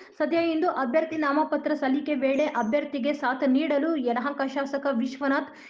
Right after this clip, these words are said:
ಇಂದು ರ್ಯಾಲಿಯಲ್ಲಿ ಭಾಗಿಯಾಗಿದ್ದಾರೆ. ಲೋಕಸಭಾ ಚುನಾವಣೆ ಮೋದಿಯ ಪರವಾಗಿ ನಡೆಯುತ್ತಿದೆ. ಮೋದಿ ಹೆಸರು ಇಲ್ಲ ಎಂದರೆ ಯಾರು ಮತವನ್ನ ಕೊಡುವುದಿಲ್ಲ. ಮೋದಿ ಹೆಸರು ಹೇಳಿದರೆ ಮಾತ್ರ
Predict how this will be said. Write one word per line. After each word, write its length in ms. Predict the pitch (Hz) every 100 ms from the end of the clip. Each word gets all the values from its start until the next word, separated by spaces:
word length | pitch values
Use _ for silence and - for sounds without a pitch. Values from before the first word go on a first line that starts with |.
| -
ಇಂದು 240 | 302 311 294
ರ್ಯಾಲಿಯಲ್ಲಿ 500 | 277 294 339 285 294
ಭಾಗಿಯಾಗಿದ್ದಾರೆ. 1200 | 233 226 277 285 220 202 202 208 208 - - -
ಲೋಕಸಭಾ 420 | 254 277 302 311 311
ಚುನಾವಣೆ 540 | 320 302 339 330 330
ಮೋದಿಯ 380 | 302 294 311 330
ಪರವಾಗಿ 480 | 320 294 294 285 302
ನಡೆಯುತ್ತಿದೆ. 600 | 269 285 302 277 262 320
ಮೋದಿ 300 | 254 269 277
ಹೆಸರು 360 | 269 262 285
ಇಲ್ಲ 240 | 269 254 285
ಎಂದರೆ 500 | 285 262 262 302 269
ಯಾರು 260 | 240 254 285
ಮತವನ್ನ 400 | 233 277 277 277 277
ಕೊಡುವುದಿಲ್ಲ. 460 | 247 269 254 262 330 - - -
ಮೋದಿ 300 | 247 277 311
ಹೆಸರು 340 | 269 277 302 302
ಹೇಳಿದರೆ 440 | 262 262 277 262
ಮಾತ್ರ 340 | 254 269 285